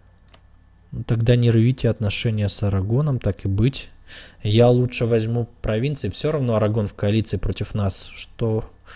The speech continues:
что у вас есть с ними отношения, что нет, меня, в принципе, не волнует. И двести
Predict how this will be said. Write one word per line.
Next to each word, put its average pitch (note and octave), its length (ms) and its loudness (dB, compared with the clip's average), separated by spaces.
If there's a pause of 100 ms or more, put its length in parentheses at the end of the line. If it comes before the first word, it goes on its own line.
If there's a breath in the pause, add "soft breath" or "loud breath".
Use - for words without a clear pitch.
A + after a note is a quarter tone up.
(920 loud breath)
что - 360 -4
у A2 80 2
вас G#2+ 260 2
есть F3 240 0
с - 40 -8
ними C3+ 180 2
отношения, A#2+ 500 -2
что - 240 -6
нет, C3 300 -4
меня, G#2 280 -4
в B2 60 -6
принципе, A#2+ 460 -4
не A2+ 140 -2
волнует. A2 440 0
И G2+ 40 -6
двести A2 420 -2